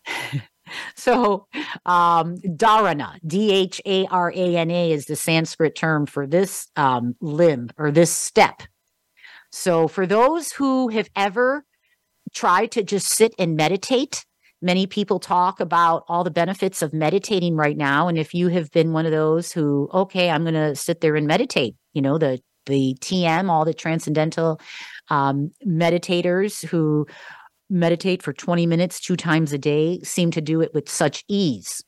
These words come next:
Okay, it's taken time, discipline. They also have a mantra that they're using, um, you know, and however you have to learn.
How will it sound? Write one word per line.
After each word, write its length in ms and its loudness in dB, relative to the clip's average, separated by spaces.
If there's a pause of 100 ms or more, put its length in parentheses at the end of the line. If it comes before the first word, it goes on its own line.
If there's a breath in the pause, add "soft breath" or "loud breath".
(180)
Okay, 220 -4
it's 180 -2
taken 360 0
time, 480 0
discipline. 840 -2
They 140 0
also 300 0
have 200 0
a 100 -2
mantra 500 0
that 200 -2
they're 140 0
using, 640 0 (480 loud breath)
um, 640 0 (1000 loud breath)
you 80 -2
know, 240 2
and 140 -2
however 400 0
you 160 -2
have 240 -2
to 100 2
learn. 400 -2